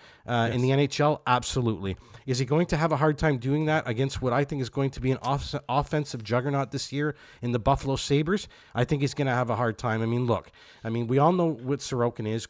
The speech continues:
Speaker 1: Super, super great goaltender, uh, you know, top of the league. The unfortunate thing is the team that he plays for. Um, you know, can he, does he do a lot of damage on his own? Yes, he does. Uh, could he do even more so if the team could, you know, muster up even that much more offense?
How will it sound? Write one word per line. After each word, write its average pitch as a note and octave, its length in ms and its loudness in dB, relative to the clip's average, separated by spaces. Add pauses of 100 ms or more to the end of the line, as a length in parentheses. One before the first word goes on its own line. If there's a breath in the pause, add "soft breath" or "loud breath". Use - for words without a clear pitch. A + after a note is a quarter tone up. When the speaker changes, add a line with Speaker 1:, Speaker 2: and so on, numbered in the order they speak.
Speaker 1:
Super, F3 540 -2
super D3 340 -4
great B2 240 -2
goaltender, C3 560 0 (320 loud breath)
uh, G#2+ 140 -2
you A2 180 -2
know, A2+ 80 0
top C3+ 300 0
of D3+ 40 -6
the D3 80 0
league. B2+ 340 0 (280 loud breath)
The A#2+ 200 -6
unfortunate C#3 640 -2
thing C#3+ 220 0
is A#2 140 -4
the A2+ 80 -12
team - 220 -4
that B2+ 100 0
he A#2+ 40 -2
plays B2+ 320 0
for. F2+ 340 -4 (380 soft breath)
Um, G2+ 320 -4
you B2 100 -2
know, B2 100 0
can B2 220 -4
he, C3+ 260 0 (240 loud breath)
does C3 160 0
he D#3 100 2
do E3 160 2
a D3 100 6
lot D3 120 4
of A#2+ 80 0
damage C#3+ 360 2
on C3 200 0
his A#2 120 0
own? C#3 300 2 (220 soft breath)
Yes, C3 280 -2
he C3 120 -4
does. C3 400 0 (260 soft breath)
Uh, A2 260 -4
could - 140 -6
he C#3 80 0
do C#3+ 200 0
even C3+ 220 2
more B2+ 240 0
so C#3 240 -2
if B2 120 -4
the - 80 -18
team C#3 320 -2
could, B2 260 -2 (300 loud breath)
you A#2+ 100 -2
know, A#2+ 80 2
muster B2 380 0
up C#3 100 -2
even B2 400 -2
that A#2+ 260 -4
much - 220 -4
more C3 160 -2
offense? C#3 500 -2